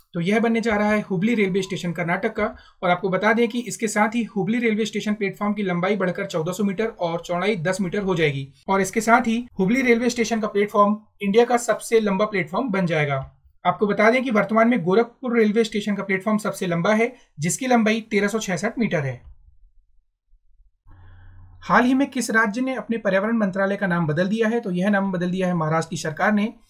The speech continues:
और महाराष्ट्र की सरकार ने अपने पर्यावरण मंत्रालय का नाम परिवर्तित कर पर्यावरण एवं जलवायु परिवर्तन मंत्रालय कर दिया है।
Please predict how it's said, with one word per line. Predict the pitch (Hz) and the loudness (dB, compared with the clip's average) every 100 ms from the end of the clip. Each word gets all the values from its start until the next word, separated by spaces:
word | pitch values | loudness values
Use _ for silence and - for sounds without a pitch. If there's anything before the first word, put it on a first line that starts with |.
| _ _ 175 | _ _ 0
और | 170 175 | 2 2
महाराष्ट्र | 170 160 190 214 | 0 2 2 2
की | 262 | 0
सरकार | 233 208 220 | -2 2 2
ने | 226 233 240 | 2 -2 -4
अपने | - 202 | -2 0
पर्यावरण | 196 190 208 220 | 2 2 2 0
मंत्रालय | 196 180 185 190 | 0 0 0 0
का | 190 | 0
नाम | 175 175 | 0 0
परिवर्तित | 170 175 196 240 226 | -2 -2 -2 -4 0
कर | 196 190 - _ - | 0 0 -8 _ 2
पर्यावरण | 175 196 233 240 | 4 6 4 4
एवं | 202 185 185 | 4 2 2
जलवायु | 180 180 202 220 | 0 2 0 0
परिवर्तन | 190 180 175 185 | 0 0 -2 -2
मंत्रालय | 175 160 151 220 | -4 -2 -4 0
कर | 196 | 0
दिया | 151 143 131 | 0 0 -2
है। | 131 | -4